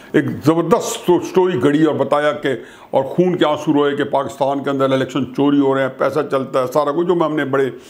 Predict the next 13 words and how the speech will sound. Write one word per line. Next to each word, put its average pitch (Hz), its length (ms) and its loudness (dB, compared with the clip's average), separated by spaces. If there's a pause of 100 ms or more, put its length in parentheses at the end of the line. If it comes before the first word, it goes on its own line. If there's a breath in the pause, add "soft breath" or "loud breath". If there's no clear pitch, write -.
(220 loud breath)
वो 139 200 2 (580)
तफसील 165 380 0
में 143 120 2 (320)
एक 131 160 0
दो 143 120 2
दिन 135 160 0
पहले 135 160 0
इसको 131 180 -6
discuss 117 340 -2
किया। 113 200 -2 (1300 loud breath)
अब 214 200 2 (440)
इसने 220 320 2
सारे 202 440 2